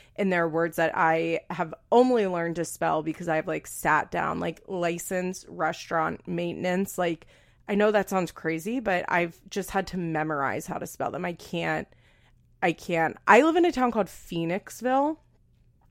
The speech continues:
The word Phoenix is so hard for me because it's, like, the O before the E. That doesn't make any fucking sense to my mind. And so I just had to, like, memorize <laughs> how to spell it. It's so bad.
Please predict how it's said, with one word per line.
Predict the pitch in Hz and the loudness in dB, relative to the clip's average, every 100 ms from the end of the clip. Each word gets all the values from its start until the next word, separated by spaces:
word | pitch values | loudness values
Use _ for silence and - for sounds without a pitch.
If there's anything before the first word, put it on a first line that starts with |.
| _ _ - | _ _ -10
The | |
word | 175 180 196 | -2 0 0
Phoenix | - 175 170 190 - - | -2 -4 -2 -4 -6 -10
is | 196 | -8
so | - - 165 156 | -8 -8 -2 -2
hard | 156 151 156 | 0 -4 -6
for | - | -4
me | 214 233 247 - - - _ | 0 2 2 -2 -18 -20 _
because | 196 175 185 | -6 -4 -4
it's, | 170 - | -4 -2
like, | 160 - | -2 -2
the | - | -4
O | 170 170 165 | 0 0 -2
before | 175 - 160 | -6 -4 -2
the | 151 - | -4 -8
E. | 165 160 175 247 _ _ _ _ _ _ - | -6 -4 -4 -6 _ _ _ _ _ _ 0
That | 190 185 | 0 0
doesn't | 185 185 | -2 0
make | 175 170 | -2 -2
any | 165 | -4
fucking | 165 170 175 160 | -2 -4 -4 -4
sense | 160 175 - | -4 -4 -8
to | 180 | -4
my | 165 160 | -2 -2
mind. | 160 165 147 170 220 294 - - | -4 -4 -4 -2 0 -2 -4 -6
And | 175 165 - | -4 -4 -8
so | - 170 | -2 0
I | 160 | 0
just | 165 - | -4 -10
had | 160 - | -12 -8
to, | 175 | -10
like, | - _ - | -10 _ -12
memorize | 156 156 147 151 92 - - - - | -6 -4 -4 -4 -6 -8 -8 -10 -8
<laughs> | |
how | - - 247 | -8 -2 -2
to | |
spell | - - 175 160 110 | -2 -6 -4 -4 -4
it. | - - - - _ | -10 -18 -20 -20 _
It's | 240 - | -12 -10
so | - 240 | -2 -2
bad. | 208 143 | 0 0